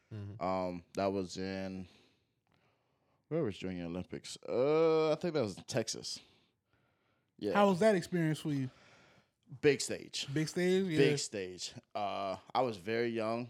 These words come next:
Speaker 2: um, but it was still one of those things, like, I'm ready. You know, I
Speaker 3: Right.
Speaker 2: was, I
Speaker 3: You gotta
Speaker 2: was
Speaker 3: seize
Speaker 2: ready.
Speaker 3: the moment,
Speaker 2: Yeah.
Speaker 3: yeah.
Speaker 2: But that was,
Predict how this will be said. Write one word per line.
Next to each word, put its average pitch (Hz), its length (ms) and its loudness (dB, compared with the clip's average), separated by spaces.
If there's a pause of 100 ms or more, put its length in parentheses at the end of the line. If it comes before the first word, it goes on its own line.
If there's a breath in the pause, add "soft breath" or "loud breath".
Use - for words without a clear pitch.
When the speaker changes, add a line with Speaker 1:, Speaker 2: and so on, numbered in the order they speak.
(220)
Speaker 2:
um, 98 480 -4
but 110 280 0
it 123 100 -2
was 117 140 -4
still 120 200 0
one 113 180 -2
of 110 100 -4
those 107 180 -4
things, 110 400 -4
like, 101 340 -4 (1900)
I'm 110 180 -4
ready. 110 280 -2 (120)
You - 120 -4
know, 160 60 4
I 165 120 6
Speaker 3:
Right. 151 80 4
Speaker 2:
was, - 180 -4
I - 60 -2
Speaker 3:
You - 60 4
gotta 175 80 10
Speaker 2:
was 160 80 2
Speaker 3:
seize 233 80 6 (100)
Speaker 2:
ready. 196 80 4
Speaker 3:
the 196 80 4
moment, 196 380 6
Speaker 2:
Yeah. 170 100 0
Speaker 3:
yeah. 175 80 4
Speaker 2:
But - 80 2
that 123 180 4
was, 123 260 -2